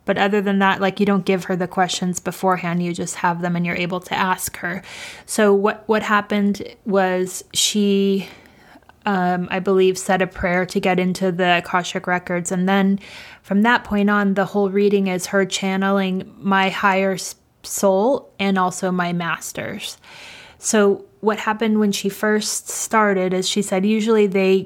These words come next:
come with a message to begin with. So, um, once that s-, message is complete, then you can ask your questions. So the first thing she said to me was, "Your book flew off the shelf before I was even finished with the prayer," which to me means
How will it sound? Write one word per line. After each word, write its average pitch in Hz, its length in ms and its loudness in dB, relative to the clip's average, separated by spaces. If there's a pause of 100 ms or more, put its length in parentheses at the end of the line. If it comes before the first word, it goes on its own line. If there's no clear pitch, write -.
come 190 340 2
with 185 180 0
a 190 60 0
message 185 600 0
to - 80 -8
begin 175 340 0
with. 233 240 -2
So, 180 540 0 (180)
um, 180 300 0
once 208 260 2
that 196 200 2
s-, - 260 -12
message 190 500 0
is 175 220 0
complete, 247 640 -2
then 196 180 4
you 185 100 4
can 185 180 -4
ask 170 280 -6
your 175 100 -6
questions. - 640 -10 (520)
So - 160 0
the 202 100 2
first 277 260 2
thing 269 160 2
she 233 160 0
said 202 300 0
to 196 100 -2
me 190 160 2
was, 180 400 -2 (160)
"Your 220 260 2
book 247 340 0
flew - 440 0
off 226 260 2
the 220 100 2
shelf 214 460 2
before 196 520 2
I 190 100 2
was 185 220 0
even 185 180 -2
finished 185 320 -2
with 180 160 -2
the 185 80 -2
prayer," 170 420 -2
which 185 340 -2
to - 120 -8
me 247 240 0
means 196 500 2